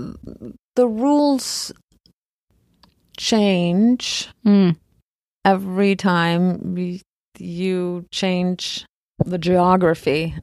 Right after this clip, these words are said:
Speaker 1: of <laughs>
Speaker 2: Right.
Speaker 1: of the film, and it's different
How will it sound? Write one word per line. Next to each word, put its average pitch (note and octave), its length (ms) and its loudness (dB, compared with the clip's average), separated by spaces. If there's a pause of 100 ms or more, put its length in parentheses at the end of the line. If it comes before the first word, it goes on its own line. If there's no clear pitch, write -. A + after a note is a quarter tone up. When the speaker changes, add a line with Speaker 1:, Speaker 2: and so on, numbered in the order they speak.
Speaker 1:
of D#3+ 340 -2
<laughs> - 1040 0
Speaker 2:
Right. F#3 240 0
Speaker 1:
of D#4 200 -2
the D#4+ 180 2
film, D4+ 540 4
and G#3 260 2
it's G#3+ 320 -2
different C4+ 760 -2